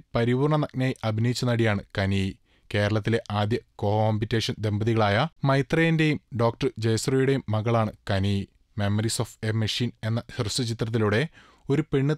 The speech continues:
തന്റെ ആദ്യ ലൈംഗികാനുഭവം മുതൽ തുറന്നു പറയുന്ന വേഷത്തിലൂടെ YouTube-നെ ആളിക്കത്തിച്ച നടിയാണ്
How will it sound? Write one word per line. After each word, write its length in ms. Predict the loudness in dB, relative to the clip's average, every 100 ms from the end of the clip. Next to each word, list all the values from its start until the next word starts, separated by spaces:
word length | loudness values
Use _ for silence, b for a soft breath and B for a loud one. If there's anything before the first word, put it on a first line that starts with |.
| 0
തന്റെ 180 | -2 -2
ആദ്യ 300 | -2 -2 0 -2
ലൈംഗികാനുഭവം 800 | -2 0 0 0 0 0 0 0 -4 -4
മുതൽ 240 | -2 -2 -2
തുറന്നു 260 | -2 0 0
പറയുന്ന 280 | 0 -2 -2
വേഷത്തിലൂടെ 560 | -4 -2 -2 -2 -2 -2 -2
YouTube-നെ 420 | -2 0 -2 -2 -4
ആളിക്കത്തിച്ച 560 | -2 -2 -2 -4 -4 -4
നടിയാണ് 460 | -4 -2 0 2 0